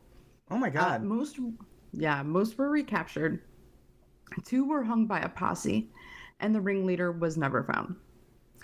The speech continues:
Speaker 1: Really?
Speaker 2: Uh, convict, yeah. So Convict Lake in Mono County, California, is where the escapees made their last stand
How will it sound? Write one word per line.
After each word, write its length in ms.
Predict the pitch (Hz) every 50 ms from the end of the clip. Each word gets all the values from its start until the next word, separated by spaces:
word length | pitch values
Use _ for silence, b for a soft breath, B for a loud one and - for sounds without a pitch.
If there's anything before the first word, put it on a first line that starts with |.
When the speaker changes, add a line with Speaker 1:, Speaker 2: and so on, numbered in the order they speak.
| B B B
Speaker 1:
Really? 400 | 156 151 175 226 285 247 143 117
Speaker 2:
Uh, 60 | 113
convict, 680 | 185 202 233 247 240 226 254 233 226 - - - - - - -
yeah. 360 | - 156 156 160 147 131 160 160 -
So 160 | - - 190 185
Convict 540 | 190 226 233 247 233 254 294 - - -
Lake 560 | 180 165 165 151 147 220 311 - - - - b b b b b b b b b -
in 220 | - 202 202 190 185
Mono 220 | 180 190 190 185
County, 280 | 185 190 185 185 185 175
California, 880 | 175 - 180 175 170 175 - - - 139 151 156 180 196 208 214 - 226
is 180 | - 180 170 170
where 220 | 170 180 180 185
the 160 | 170 180 170
escapees 560 | 160 165 - - 165 156 160 - 151 147 151
made 180 | 156 156 147 143
their 140 | 147 147 147
last 260 | 135 135 127 131 -
stand 420 | - - - - 50 - - -